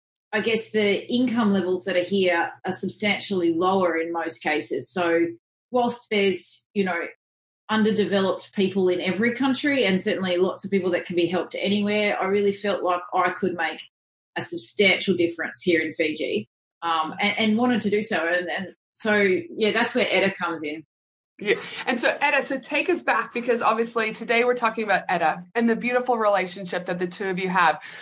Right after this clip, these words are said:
Speaker 2: But go back, though, so that we can kinda get that story part of it. Take us back to when you first met Etta. Where was she in business, and what type of business does she run? So we can kinda start to put the story together.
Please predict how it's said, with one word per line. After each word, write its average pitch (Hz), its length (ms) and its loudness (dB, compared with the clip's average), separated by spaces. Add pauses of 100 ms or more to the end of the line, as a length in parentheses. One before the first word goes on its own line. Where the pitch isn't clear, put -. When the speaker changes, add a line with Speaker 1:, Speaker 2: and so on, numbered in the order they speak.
(300)
Speaker 2:
But 233 220 -2
go 330 340 2
back, 254 380 0
though, 226 220 2
so 220 280 0
that 220 160 2
we 226 120 -2
can 226 160 -6
kinda 247 300 0
get 214 260 -2
that 196 260 -2
story 196 480 0
part 180 220 0
of 170 100 0
it. 165 160 0 (440)
Take 285 200 0
us 311 140 0
back 247 240 0
to - 80 -8
when 233 100 -2
you 202 80 -4
first 240 320 0
met 214 220 0
Etta. 190 440 2
Where 240 300 2
was 247 180 2
she 226 200 -4
in 196 100 -4
business, 185 400 -4
and 214 180 -4
what 220 220 2
type 233 220 0
of 190 100 -4
business 190 320 -4
does 180 140 0
she 185 160 0
run? 170 280 2
So 190 120 -10
we 202 100 -4
can 196 220 -6
kinda 208 320 2
start 202 320 0
to 180 120 -18
put 185 140 -10
the 185 80 -6
story 180 360 0
together. - 520 -6